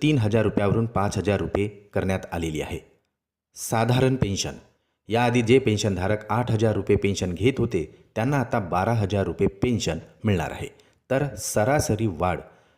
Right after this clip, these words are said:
सर्वसाधारणपणे ईपीएफओ पेन्शनमध्ये आता सरासरी पन्नास टक्के वाढ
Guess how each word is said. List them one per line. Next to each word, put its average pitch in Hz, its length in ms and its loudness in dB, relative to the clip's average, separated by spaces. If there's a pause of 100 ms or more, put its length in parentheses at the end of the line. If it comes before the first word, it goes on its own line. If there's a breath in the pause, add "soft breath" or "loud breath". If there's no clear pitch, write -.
(300 soft breath)
सर्वसाधारणपणे 135 840 2
ईपीएफओ 123 380 2
पेन्शनमध्ये 107 680 0
आता 104 220 0
सरासरी 101 540 0
पन्नास 127 460 0
टक्के - 260 -4
वाढ 90 320 -2